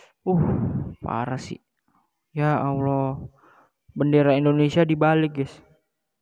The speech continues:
Peta Indonesia dibalik, guys, ya. Parah sih. Wah. Kenapa coba gitu loh. Oh.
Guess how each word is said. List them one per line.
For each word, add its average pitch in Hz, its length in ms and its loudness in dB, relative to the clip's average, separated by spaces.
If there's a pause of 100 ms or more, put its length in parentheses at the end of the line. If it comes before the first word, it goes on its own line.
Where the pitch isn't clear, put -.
(800)
Peta 151 240 2
Indonesia 156 400 2
dibalik, 165 480 2
guys, 143 240 -4
ya. 160 160 -2 (400)
Parah 147 240 0
sih. 147 240 -6 (320)
Wah. 156 160 2 (3000)
Kenapa 160 480 -8
coba 127 320 -8
gitu 131 320 -12
loh. - 80 -20 (2750)
Oh. 143 640 4